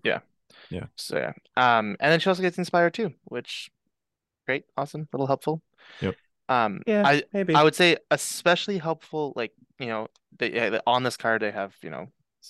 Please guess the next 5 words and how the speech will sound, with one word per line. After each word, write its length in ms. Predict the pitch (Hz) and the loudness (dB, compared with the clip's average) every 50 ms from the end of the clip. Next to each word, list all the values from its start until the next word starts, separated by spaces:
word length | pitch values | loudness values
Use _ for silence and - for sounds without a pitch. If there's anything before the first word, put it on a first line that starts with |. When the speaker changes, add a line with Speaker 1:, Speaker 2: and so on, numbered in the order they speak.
| - _ | -10 _
Speaker 1:
Fulcrum, 560 | - 120 110 - - 107 101 98 95 95 101 _ _ _ _ _ _ _ - | -2 -2 -2 -2 -4 -6 -6 -6 -8 -10 -12 _ _ _ _ _ _ _ -6
uh, 260 | 110 92 62 53 - - - | -4 -2 -2 -4 -4 -6 -6
and 320 | - 104 92 90 87 92 | -6 -6 -6 -6 -8 -12
Sabine. 480 | - - - 120 104 92 80 87 143 - _ _ _ _ _ _ _ _ _ _ _ _ _ - | -14 -12 -8 -6 -6 -6 -6 -10 -12 -14 _ _ _ _ _ _ _ _ _ _ _ _ _ -4
Um, 400 | - 117 110 104 95 90 87 - | -2 0 0 0 -2 -4 -6 -10